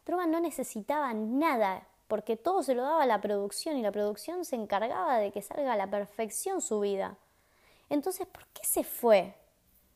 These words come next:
¿Bien? Truman le tenía pánico al agua y se animó a cruzar el mar hacia lo desconocido. ¿Bien? Esas ganas de ir más allá, de salir de la caverna, de salir de tu zona de confort,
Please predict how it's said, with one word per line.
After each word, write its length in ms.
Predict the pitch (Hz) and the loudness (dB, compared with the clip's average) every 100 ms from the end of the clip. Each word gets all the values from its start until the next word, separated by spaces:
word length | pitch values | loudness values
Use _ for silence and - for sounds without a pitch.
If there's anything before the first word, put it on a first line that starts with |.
| _ _ | _ _
¿Bien? 300 | 226 262 302 - _ _ _ _ _ _ _ _ _ _ - | -4 -4 -4 -10 _ _ _ _ _ _ _ _ _ _ -2
Truman 320 | 381 440 370 | 0 2 4
le 100 | 311 | 2
tenía 260 | 302 381 381 - | 4 2 2 4
pánico 340 | 392 403 330 | 4 6 8
al 80 | 302 | 8
agua 180 | 339 370 | 8 4
y 40 | |
se 100 | 330 | 2
animó 260 | 285 277 330 | 0 2 0
a 80 | 349 | -2
cruzar 380 | 320 - 311 320 | -6 -6 -2 0
el 180 | 294 | 0
mar 320 | 247 247 320 359 | 0 2 2 2
hacia 260 | - 262 | 2 0
lo 120 | 233 | 4
desconocido. 1040 | 220 214 233 226 220 - - 339 233 208 - - _ _ - | 2 0 -2 -2 -4 -4 0 4 4 2 -2 -16 _ _ -6
¿Bien? 280 | 254 294 339 - - - | 0 0 -2 -8 -10 -4
Esas 260 | 370 370 | 4 6
ganas 240 | 339 381 320 | 6 4 2
de 80 | 277 | 2
ir 140 | 302 | 2
más 500 | 294 285 320 427 - | 0 2 0 -2 -4
allá, 640 | 277 - - - 339 277 | -4 -6 -10 -2 2 4
de 120 | 240 226 | 4 2
salir 520 | 247 254 320 403 302 | 0 2 4 4 6
de 160 | 247 | 4
la 140 | 226 208 | 4 4
caverna, 480 | 220 247 262 247 220 | 4 4 4 0 -4
de 80 | |
salir 360 | 208 233 294 392 | -4 -2 2 2
de 140 | 370 | 2
tu 140 | 254 233 | 0 -4
zona 300 | - 330 330 | -4 -2 0
de 140 | 247 | 0
confort, 640 | - 214 202 - 285 208 | 0 -2 -2 4 6 6